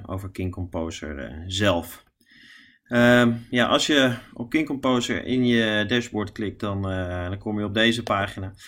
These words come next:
Heb je eigenlijk helemaal niet, eh, niet nodig voor nu. King Composer start eigenlijk vanzelf als je een, eh, als je een pagina gaat, eh,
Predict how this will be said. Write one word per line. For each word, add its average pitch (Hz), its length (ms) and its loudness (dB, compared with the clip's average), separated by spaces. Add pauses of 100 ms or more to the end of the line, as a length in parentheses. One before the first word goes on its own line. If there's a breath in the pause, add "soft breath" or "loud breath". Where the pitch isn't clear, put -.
(160 loud breath)
Heb 120 140 -6
je 117 80 -2
eigenlijk 135 340 2
helemaal 143 240 4
niet, 131 240 2
eh, 117 400 4
niet 127 160 2
nodig 123 320 2
voor 113 160 0
nu. 170 360 6 (320 loud breath)
King 156 160 0
Composer 139 460 2
start 151 320 6
eigenlijk 113 440 0
vanzelf 107 540 2
als 98 220 0
je 107 60 -6
een, 92 260 -2
eh, 87 280 -4
als - 200 -4
je 120 60 0
een 98 140 0
pagina 104 720 2
gaat, - 420 -10
eh, 64 240 -10